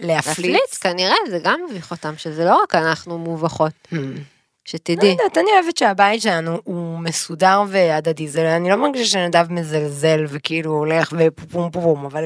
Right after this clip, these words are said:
Speaker 1: כן,
Speaker 2: אבל
Speaker 1: אם,
Speaker 2: אם
Speaker 1: אה,
Speaker 2: הוא היה
Speaker 1: אם הוא אכל חמין,
Speaker 2: אבל אם הוא היה מפליס לידך, אז
Speaker 1: אז זה לא
Speaker 2: היית
Speaker 1: היה
Speaker 2: פחות
Speaker 1: מגעיל אותי,
Speaker 2: נמש-
Speaker 1: אבל זה בגלל שנדב הוא מאוד אסתטי ולא מגעיל.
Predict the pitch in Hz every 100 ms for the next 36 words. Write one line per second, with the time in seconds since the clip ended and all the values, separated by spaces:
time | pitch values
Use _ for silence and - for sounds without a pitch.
0 | 151 190 220 220 247 294 349 403 392 302
1 | 262 247 240 247 370 277 254 254 262 135
2 | 185 233 190 160 156 160 151 _ _ _
3 | - 190 220 254 330 370 311 254 240 233
4 | - 220 - 226 220 190 185 180 202 208
5 | 208 226 196 165 233 226 165 208 208 190
6 | 202 202 214 220 240 262 220 180 180 190
7 | 170 156 147 160 165 165 165 - 160 165
8 | 160 165 208 262 277 262